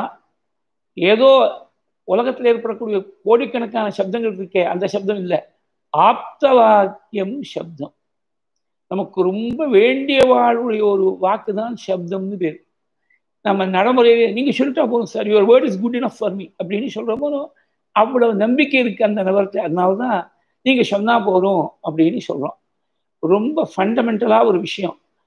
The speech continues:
நாம யோசனை பண்ணி பார்க்கணும். நாம எல்லாரும் உலகத்துல பிறந்த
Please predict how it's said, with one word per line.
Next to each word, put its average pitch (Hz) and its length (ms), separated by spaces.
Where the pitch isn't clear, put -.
நாம 196 200
யோசனை 254 360
பண்ணி 180 160
பார்க்கணும். 156 420
நாம 175 220
எல்லாரும் 214 540
உலகத்துல 233 440
பிறந்த 202 320